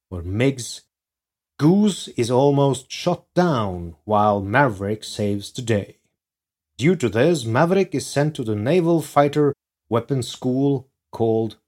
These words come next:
Top Gun. There, Maverick encounters his nemesis, Iceman, played by Val Kilmer.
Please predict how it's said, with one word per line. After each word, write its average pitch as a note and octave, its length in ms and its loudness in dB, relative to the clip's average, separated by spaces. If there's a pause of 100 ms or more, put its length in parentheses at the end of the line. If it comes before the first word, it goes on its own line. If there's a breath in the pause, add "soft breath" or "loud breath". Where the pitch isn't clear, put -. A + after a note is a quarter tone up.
(220)
Top - 280 0
Gun. G2+ 320 -10 (760)
There, C3 380 4
Maverick B2 520 0
encounters B2+ 880 -2 (300)
his G#2+ 240 -2
nemesis, A2 800 -2 (320)
Iceman, G#2+ 520 0 (560)
played A2+ 280 2
by G2+ 140 2
Val A2 360 2
Kilmer. G2 500 -8